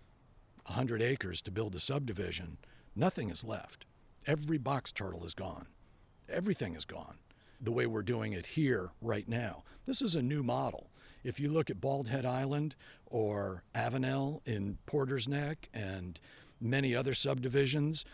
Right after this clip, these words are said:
uh, Pine Valley, so many subdivisions around here had it right twenty, thirty years ago. They left the trees. They worked around the trees. But now the developers just come in,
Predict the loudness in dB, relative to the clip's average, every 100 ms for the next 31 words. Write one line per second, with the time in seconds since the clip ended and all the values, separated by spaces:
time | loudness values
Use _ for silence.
0 | -16 -18 -10 -8 -6 -8 -12 -12 -6 -2
1 | 0 0 0 0 0 -2 -6 -12 0 4
2 | 8 6 6 2 2 0 -2 -2 -2 -4
3 | -4 -4 -4 -4 -4 0 0 0 2 2
4 | 0 -4 -16 -20 -20 -20 -20 -20 -10 -4
5 | -2 -2 0 -2 2 2 2 -2 -6 -12
6 | -14 -16 -4 0 2 0 -4 -4 0 0
7 | -2 -6 -12 -14 -6 -2 2 2 2 -2
8 | 0 0 0 -2 -6 -10 -12 -14 -14 -6
9 | -4 0 2 4 2 0 -2 0 0 -2
10 | -4 -4 -4 -2 -2 0 0 0